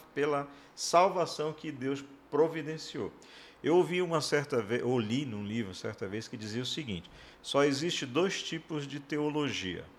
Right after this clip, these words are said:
Aquela que dá toda a glória a Deus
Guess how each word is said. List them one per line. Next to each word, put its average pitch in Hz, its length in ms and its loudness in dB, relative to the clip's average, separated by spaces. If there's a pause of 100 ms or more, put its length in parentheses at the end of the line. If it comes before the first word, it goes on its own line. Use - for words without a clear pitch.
(680)
Aquela 120 720 6
que - 220 -8
dá 123 240 6
toda 180 520 4
a 143 60 0
glória 113 580 4 (160)
a 151 120 4
Deus 139 680 0